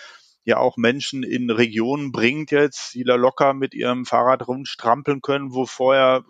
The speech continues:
vielleicht vor zehn, fünfzehn, zwanzig Jahren niemand gewesen ist und sich damit auch niemand belästigt gefühlt hat.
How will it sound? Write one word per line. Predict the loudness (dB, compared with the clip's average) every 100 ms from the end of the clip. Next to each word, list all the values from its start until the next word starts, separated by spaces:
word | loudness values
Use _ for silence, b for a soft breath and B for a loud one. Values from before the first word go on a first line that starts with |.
| -14
vielleicht | -4 0 0 0
vor | -2 -2 0
zehn, | -2 -2 -4
fünfzehn, | -6 -6 -6 -6
zwanzig | -2 -2 -2 -2
Jahren | 0 0
niemand | 0 0 -2 0
gewesen | 0 2 0 -4
ist | -8 -8
und | -10 -8
sich | -10 -2
damit | 0 0 -2
auch | -2 -4
niemand | -2 -2 0
belästigt | 2 2 0 -6 -10
gefühlt | -12 -10 -8 -6 -4
hat. | -6